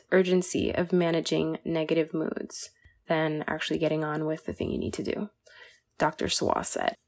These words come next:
Psychologist Doctor Hal Hershfield, a professor of marketing at the U C L A Anderson School of Management, completed research that's shown that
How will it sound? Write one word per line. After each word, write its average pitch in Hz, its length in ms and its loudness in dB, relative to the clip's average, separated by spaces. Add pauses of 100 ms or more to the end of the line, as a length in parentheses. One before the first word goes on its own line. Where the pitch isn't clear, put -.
(320)
Psychologist 226 720 8
Doctor 196 300 6
Hal 185 280 8
Hershfield, 196 840 6 (400)
a - 80 -2
professor 214 400 8
of 180 80 8
marketing 180 680 6
at 165 460 6 (540)
the 208 100 6
U 196 160 8
C 190 240 8
L 190 160 12
A 180 140 10
Anderson 190 460 6
School 185 280 6
of 165 100 6
Management, 175 840 6
completed 214 420 8
research 202 540 4
that's - 320 2
shown 185 600 4
that 185 240 2